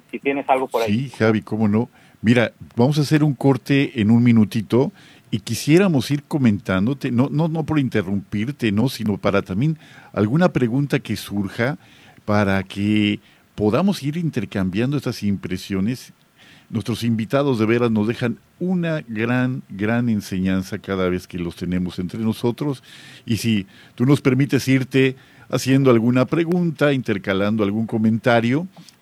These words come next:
Speaker 2: para que podamos hacer esto a manera como de una conversación entre los tres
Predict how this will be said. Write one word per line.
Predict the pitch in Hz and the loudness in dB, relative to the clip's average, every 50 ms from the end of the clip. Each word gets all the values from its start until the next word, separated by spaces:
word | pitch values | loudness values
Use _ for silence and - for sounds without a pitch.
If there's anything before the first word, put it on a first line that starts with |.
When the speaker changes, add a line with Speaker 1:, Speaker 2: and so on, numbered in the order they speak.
| _ _ | _ _
Speaker 2:
para | 107 98 98 104 - | 0 0 2 0 0
que | - - - | -2 -4 -8
podamos | - - 92 92 104 107 113 113 - 104 | -6 -4 0 0 2 2 0 0 -2 -4
hacer | 92 - 113 110 104 | -6 -4 -2 -2 -2
esto | 110 95 - - 123 127 - - - - 127 117 - - | -2 -4 -4 -4 -4 -4 -4 -6 -14 -20 -20 -20 -12 -6
a | 95 | -4
manera | 90 90 87 98 127 147 160 151 | -2 0 0 2 2 2 2 0
como | - - 113 104 101 95 | -2 -2 -2 -2 0 0
de | 90 95 | -2 0
una | 98 123 143 135 | 0 0 0 -2
conversación | - - 104 101 95 92 90 82 - 101 92 - - 110 113 127 135 | -2 -2 0 0 2 0 -2 -2 -4 -6 -8 -6 -4 -2 -2 0 0
entre | 120 113 - - 87 87 | -2 -2 -4 -4 -6 -6
los | 85 85 82 - | -4 -6 -8 -8
tres | - - - 117 156 175 - | -10 -8 -6 -6 -6 -8 -10